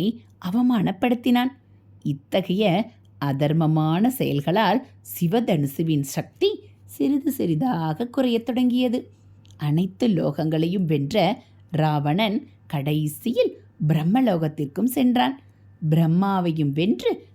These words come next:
தன் அடிமையாக்க வேண்டும் என்பது அவன் விருப்பம். பிரம்மலோகம் சென்ற ராவணனுக்கு ஒரு அதிர்ச்சி காத்திருந்தது. ராவணனின் தவறான செய்கையால் தன் சக்தியை கொஞ்சம் கொஞ்சமாக இழந்து வந்த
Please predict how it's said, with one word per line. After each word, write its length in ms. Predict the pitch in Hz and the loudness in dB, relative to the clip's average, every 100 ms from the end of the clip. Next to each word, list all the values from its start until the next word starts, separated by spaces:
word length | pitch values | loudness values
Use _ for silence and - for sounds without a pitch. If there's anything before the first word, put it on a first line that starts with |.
| _ | _
தன் 200 | - 220 214 | -4 -4 -4
அடிமையாக்க 640 | 135 156 202 226 180 - 151 | -4 0 0 0 0 -2 -2
வேண்டும் 500 | 143 143 160 196 254 - | 0 2 2 2 0 0
என்பது 420 | 156 147 160 233 208 277 - - | -2 0 0 4 4 0 -8 -4
அவன் 300 | 247 240 269 | 0 4 4
விருப்பம். 460 | 240 240 240 247 240 - - - - - - | 4 0 2 0 0 -12 -20 -20 -20 -20 -4
பிரம்மலோகம் 760 | 156 160 147 160 160 147 139 139 | 2 2 2 2 2 0 -2 -2
சென்ற 300 | - 143 180 185 220 - - - | -2 0 2 2 2 -6 -20 -4
ராவணனுக்கு 880 | 151 147 170 196 175 139 135 - 202 240 - - | -2 -2 -2 0 0 0 -2 0 2 2 -2 -12
ஒரு 180 | - 233 - | -2 -2 -2
அதிர்ச்சி 460 | 208 214 240 - 214 | -4 -2 -4 -4 -8
காத்திருந்தது. 720 | - 247 247 262 254 240 233 - - _ - - - | -2 -4 -2 2 2 2 0 -4 -12 _ -20 -20 -12
ராவணனின் 680 | - 156 165 220 226 196 160 151 | -4 -2 0 0 0 0 0 -2
தவறான 640 | 135 135 143 156 165 202 | -4 -2 0 0 2 0
செய்கையால் 680 | 233 - 139 143 185 208 285 - - - - | -2 -2 -2 0 0 0 -2 -6 -20 -14 -4
தன் 180 | 190 | -2
சக்தியை 640 | 143 - 143 - - 214 403 - - _ - | -2 -6 -10 -6 -2 0 0 -4 -16 _ -8
கொஞ்சம் 420 | - 254 285 339 | 0 0 0 -2
கொஞ்சமாக 880 | 320 208 175 156 156 254 269 208 269 - | 0 0 0 0 0 0 -2 -2 -4 -2
இழந்து 400 | 151 147 180 202 | 0 2 2 2
வந்த 260 | 170 147 | 0 0